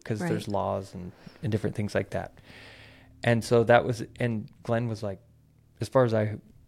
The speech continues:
Speaker 1: the stories that I had heard, and Glenn was like, "Yeah, cool. That sounds great. Okay."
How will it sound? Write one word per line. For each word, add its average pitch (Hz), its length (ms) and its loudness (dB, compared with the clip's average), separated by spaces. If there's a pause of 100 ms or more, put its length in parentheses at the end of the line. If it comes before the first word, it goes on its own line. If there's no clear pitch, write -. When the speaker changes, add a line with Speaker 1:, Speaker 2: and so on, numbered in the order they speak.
(260)
Speaker 1:
the - 240 -4
stories 113 340 0
that 104 100 -2
I 98 100 0
had 107 200 -6
heard, 98 300 -8 (140)
and 113 100 -6
Glenn 104 220 -2
was 101 140 -8
like, 98 140 -10 (180)
"Yeah, 160 160 2
cool. 156 200 -2
That 123 160 0
sounds 127 220 -2
great. 135 300 0 (2250)
Okay." 123 380 4